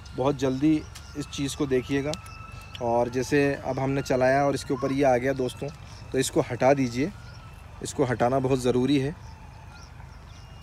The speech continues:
आपके जो ये हैं हुक,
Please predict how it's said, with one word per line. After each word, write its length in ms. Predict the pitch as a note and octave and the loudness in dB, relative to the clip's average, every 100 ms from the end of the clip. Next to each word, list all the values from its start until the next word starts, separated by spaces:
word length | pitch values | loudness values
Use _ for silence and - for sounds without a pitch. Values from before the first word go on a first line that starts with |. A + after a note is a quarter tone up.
| - - - - - - - - - - - - - - - - - - - - - - | -18 -18 -18 -10 -6 -6 -8 -14 -14 -14 -18 -18 -18 -18 -18 -18 -18 -18 -18 -16 -16 -6
आपके 320 | A#2+ B2 - C#3+ | -2 0 4 6
जो 100 | C#3+ | 6
ये 200 | C#3 C#3 | 6 6
हैं 460 | B2 C#3+ C#3+ C3 B2+ | 4 4 4 2 4
हुक, 280 | D3+ D3 | 4 4